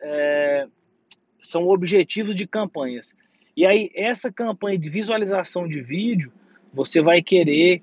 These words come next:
criar público com elas, tá? Você quer criar um público de engajamento também, você vai criar depois um público de pessoas que se engajaram com você. O Robert é, é fera aí na criação de público, ele que cria os públicos lá nosso e dos nossos clientes.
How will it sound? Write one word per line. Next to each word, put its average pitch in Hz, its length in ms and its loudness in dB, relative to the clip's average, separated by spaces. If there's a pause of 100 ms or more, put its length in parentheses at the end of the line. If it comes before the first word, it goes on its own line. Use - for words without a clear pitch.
(140)
criar 185 340 4
público 190 640 -8
com 196 160 -8
elas, 123 380 -8
tá? 135 180 -16 (360)
Você - 160 -20
quer 147 260 -4
criar 156 340 0
um 196 120 -2
público 175 340 2
de 160 120 -2
engajamento 156 540 0
também, 147 220 -2
você 165 200 -4
vai 151 160 -4
criar 147 300 -2
depois 151 340 -4
um 160 100 -10
público 220 540 -2
de 185 120 2
pessoas 185 580 0
que - 160 -8
se - 160 -10
engajaram 165 640 2
com 170 100 -14
você. 165 500 -6 (840)
O 113 80 -12
Robert 143 460 -4
é, 139 360 -2
é 127 80 -10
fera 139 400 0
aí 139 80 -2
na 135 140 -6
criação 135 440 -8
de 127 120 -14
público, 147 360 -8
ele 139 100 -4
que - 120 -20
cria 139 220 -4
os 135 100 -8
públicos 135 380 -10
lá 131 180 2
nosso 123 680 0
e 139 40 -4
dos 131 180 -6
nossos 131 220 -6
clientes. 143 560 -6